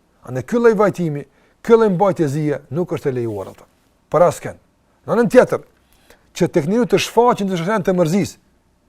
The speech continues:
Për shembull, ë, të privohet nga disa gjëra, si shaj mërzie, sikurse për shembull gruaja, ë, mos të veshet bukur, mos të ngjy-, ngjyroset, ë, mos të merr pjesë në përdëfrime a ndryshme,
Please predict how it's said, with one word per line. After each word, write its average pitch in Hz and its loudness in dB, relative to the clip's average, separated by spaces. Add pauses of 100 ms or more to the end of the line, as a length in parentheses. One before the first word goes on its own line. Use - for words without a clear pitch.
(120)
Për 147 -2
shembull, 165 2 (200)
ë, 156 2 (760)
të 175 4
privohet 185 4
nga 180 6
disa 196 4
gjëra, 160 6 (840)
si - -4
shaj 208 4
mërzie, 185 4
sikurse 175 -2
për 156 -2
shembull 165 0
gruaja, 208 2 (340)
ë, - -12
mos 185 0
të 196 0
veshet 170 0
bukur, 139 -4 (480)
mos 180 0
të 190 2 (100)
ngjy-, 165 -2
ngjyroset, 165 2 (400)
ë, - -10
mos 190 0
të 208 2
merr 208 0
pjesë 220 2 (180)
në 175 0
përdëfrime 190 2
a 180 4
ndryshme, 165 -2